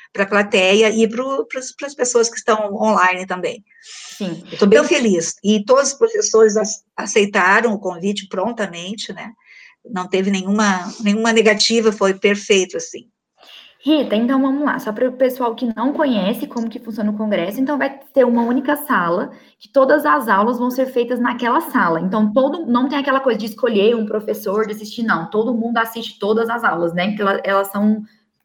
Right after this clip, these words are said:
Speaker 2: seguidas um, uma da outra.
Speaker 1: Exatamente, inclusive nós fizemos uma inovação esse ano, convidamos colegas pra fazerem mini palestras, palestras de, quer dizer, nem, nem pode ser considerado mini, palestras de trinta minutos, né,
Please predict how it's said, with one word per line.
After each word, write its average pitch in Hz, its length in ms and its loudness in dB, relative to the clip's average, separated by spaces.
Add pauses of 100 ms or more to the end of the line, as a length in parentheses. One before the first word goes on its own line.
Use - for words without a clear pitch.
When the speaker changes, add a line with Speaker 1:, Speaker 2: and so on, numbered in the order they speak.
(100)
Speaker 2:
seguidas 226 460 6
um, 233 140 2
uma 226 200 0
da 226 160 4
outra. 180 340 2 (560)
Speaker 1:
Exatamente, 202 680 2
inclusive 233 380 0
nós 247 180 0
fizemos 240 460 2
uma 214 360 0
inovação 226 640 2
esse 240 300 2
ano, 208 380 0
convidamos 208 640 -2
colegas 208 680 0
pra 214 240 -4
fazerem 208 440 -2
mini 208 260 -2
palestras, 190 640 0
palestras 196 440 -4
de, - 80 -16 (220)
quer 196 100 -4
dizer, 175 180 -4
nem, 226 240 -6 (120)
nem 466 220 -10
pode 427 220 2
ser 403 120 0
considerado 220 540 2
mini, 220 300 -4
palestras 196 400 -2
de 190 100 -6
trinta 247 320 -2
minutos, 208 560 -2
né, 233 220 -4